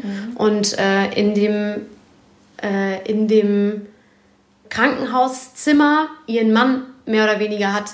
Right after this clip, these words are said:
Speaker 2: zerbrechen sehen an dieser Situation und sich daran erinnert hat, dass sie jemand gefragt hat, ob sie okay ist und ihn als einfach nur gefragt hat, „Bist du okay?“ Und darum, es ging so ein bisschen dieser, dieser Artikel,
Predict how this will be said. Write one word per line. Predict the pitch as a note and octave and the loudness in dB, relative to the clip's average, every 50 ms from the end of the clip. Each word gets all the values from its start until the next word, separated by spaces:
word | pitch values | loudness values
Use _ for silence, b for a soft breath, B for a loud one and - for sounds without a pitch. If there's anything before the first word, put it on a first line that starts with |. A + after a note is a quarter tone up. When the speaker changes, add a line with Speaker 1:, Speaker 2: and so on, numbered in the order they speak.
| - - | -16 -12
Speaker 2:
zerbrechen | - - A#3+ A3+ A3 A3+ B3+ B3+ C4 B3 A3+ G#3+ | -4 0 0 0 2 2 0 0 0 2 2 2
sehen | G3 G#3 G3+ A3 B3+ - | 2 2 2 0 0 -2
an | - G3+ G#3 | -2 -4 -4
dieser | G3+ G3+ G#3 A3 G#3+ G#3 | -4 -2 0 0 0 2
Situation | G#3 A3 A3 G#3+ A3 F#3+ F#3+ - - - A3+ A#3 B3 C4 D4+ D4 C#4+ B B B B B B B | 0 -2 -2 -2 -6 -6 -6 -8 -6 -2 0 2 4 4 2 2 -2 B B B B B B B
und | B A3 A3 G#3+ A3 - - - - _ _ - | B 0 0 0 0 -4 -8 -14 -20 _ _ -10
sich | G#3+ A3 G#3+ A3 | -8 -6 -4 -2
daran | A#3+ A3 A3 A3+ | 0 2 2 2
erinnert | A3 A3 A3 B3+ C4+ C#4+ C#4+ C#4+ | 2 2 2 2 2 2 0 -2
hat, | C#4 C#4 C4+ C4+ | -4 -6 -4 -4
dass | A3+ A3 - | -6 -6 -4
sie | A3+ A#3 | -4 -2
jemand | A#3+ B3 B3+ B3 B3 B3 A3 | 0 0 0 0 0 0 -2
gefragt | A3+ A3 A3 - A#3 A3+ A#3 A#3+ - - | -4 -6 -6 -2 0 0 0 0 -2 -2
hat, | C4 B3 B3 - B B B B B _ - | -2 -2 -2 -4 B B B B B _ -6
ob | - A3+ A3 | -6 -4 -4
sie | - A#3 A3 | -2 0 0
okay | G#3+ A3 - B3 A#3+ A#3+ - - | 0 0 -2 -2 -2 0 0 0
ist | A#3 - - - - | -2 -4 -6 -6 -4
und | A3+ A#3 - B3+ | -4 -4 -2 2
ihn | C4 C4 C4 | 2 2 2
als | - - - - - - _ _ _ - | 0 -4 -6 -10 -16 -20 _ _ _ -4
einfach | - C4+ E4+ F#4 F#4+ D#4+ | -2 0 0 0 0 2
nur | D#4 D#4 B3+ | 0 0 0
gefragt | B3 B3 - - B3+ B3 B3 B3 | -2 -6 -2 0 0 0 0 -4
hat, | A#3+ A#3 - B B B B - | -8 -10 -10 B B B B -12
„Bist | A#3+ G#3+ - | -10 -6 -2
du | B3+ | -2
okay?“ | A3+ A3 A3 A3 G3+ F3+ E3+ E3+ - - - _ _ b b b b b b b b b b b b b b | -2 0 0 -2 -2 -2 -4 -6 -10 -16 -20 _ _ b b b b b b b b b b b b b b
Und | A#3 A3+ A3+ - - - - - - _ _ _ _ - _ _ _ _ _ _ _ - | 0 0 0 0 -2 -10 -14 -16 -20 _ _ _ _ -20 _ _ _ _ _ _ _ -12
darum, | G#3+ G3 A#3 A#3+ A#3+ B3 C4 D4 D4 | -6 0 2 4 4 4 4 4 2
es | - - B3 - - | 2 -2 -4 -2 0
ging | C4+ B3+ B3+ B3 | 2 2 4 4
so | A3+ A#3+ | 2 2
ein | A#3+ | 0
bisschen | A#3+ A#3+ - B3 A#3 | 0 0 0 0 0
dieser, | A3 A3 A#3 A3 G#3+ G#3+ G#3+ A3 A3 - - | 0 0 0 0 0 0 0 -2 -4 -8 -10
dieser | - A3 G#3+ A3 G#3+ - | -8 -6 -4 -2 -2 -4
Artikel, | G#3 - - D#4 D4+ - C4 B3+ D4+ | -4 -4 -4 -4 -2 0 0 0 0